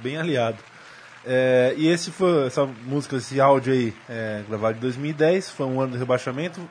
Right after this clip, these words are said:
Vai me dizer que esse áudio aqui que você tem pra próxima música também é de dois mil e dez, imagino que seja.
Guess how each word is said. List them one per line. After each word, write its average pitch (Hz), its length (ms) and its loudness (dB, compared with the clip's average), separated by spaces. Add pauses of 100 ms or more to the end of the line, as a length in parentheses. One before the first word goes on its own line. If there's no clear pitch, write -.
(140)
Vai 131 120 0
me 127 80 -8
dizer 123 200 -6
que 151 80 -10
esse 135 180 -8
áudio 120 320 2
aqui 117 160 -12
que 117 120 -16
você 113 260 -12
tem 110 200 -14
pra 107 120 -16
próxima 110 340 -8
música 120 300 -8
também 127 380 -4
é 123 80 2
de 110 80 -8
dois 117 160 -4
mil 120 120 -10
e - 20 -6
dez, 104 280 -2
imagino 107 380 -12
que 104 80 -18
seja. 110 260 -8